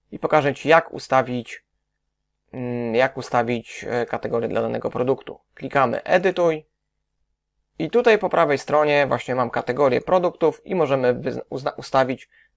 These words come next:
daną kategorię. Odhaczamy Uncategorized i włączamy sobie spodnie męskie, spodnie męskie, jeans. Niżej również mam tagi produktów, tak? Czyli te słowa, mm, tak jakby kluczowe, które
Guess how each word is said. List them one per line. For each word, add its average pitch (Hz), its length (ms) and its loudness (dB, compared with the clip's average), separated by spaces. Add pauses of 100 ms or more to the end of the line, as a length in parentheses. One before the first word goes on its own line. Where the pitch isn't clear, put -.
daną 131 280 2
kategorię. 120 500 -2
Odhaczamy 123 840 -2 (200)
Uncategorized 139 920 -2 (580)
i 233 140 0
włączamy 139 380 2
sobie 120 420 0
spodnie 117 340 -4
męskie, 135 360 -4
spodnie 113 360 -6
męskie, 110 580 -8 (520)
jeans. 139 420 -2 (460)
Niżej 220 420 6
również 180 340 2
mam 147 240 4
tagi 143 420 2
produktów, 117 580 -2
tak? 127 300 0 (280)
Czyli 127 220 -6
te 151 160 2
słowa, 135 640 4 (160)
mm, 117 200 -10
tak 113 120 -6
jakby 120 220 -2
kluczowe, 135 420 0
które 123 440 2